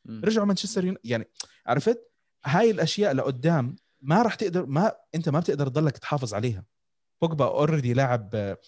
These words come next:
Speaker 2: غريب ومش قادرين هم يسيطروا عليه أو شيء زي هيك، بس اللاعبين التانيين بكرة لما عم بيسمعوا ويتذكروا هالأشياء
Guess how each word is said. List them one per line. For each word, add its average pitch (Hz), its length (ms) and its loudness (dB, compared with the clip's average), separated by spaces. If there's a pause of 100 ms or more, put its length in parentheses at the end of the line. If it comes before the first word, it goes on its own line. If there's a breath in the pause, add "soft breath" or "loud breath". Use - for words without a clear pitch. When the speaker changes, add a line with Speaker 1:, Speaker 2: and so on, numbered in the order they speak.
(540 loud breath)
Speaker 2:
غريب 131 440 0
ومش 117 320 -4
قادرين 123 300 0
هم 127 160 0
يسيطروا 117 400 -2
عليه 120 180 0
أو - 80 -6
شيء 117 160 -6
زي 110 160 -6
هيك، 147 200 -4
بس - 400 -6 (560 soft breath)
اللاعبين 135 420 2
التانيين 156 400 -2
بكرة 143 240 -4
لما 123 220 -2
عم 110 100 -6
بيسمعوا 123 380 -6
ويتذكروا 123 500 -4
هالأشياء 135 440 -4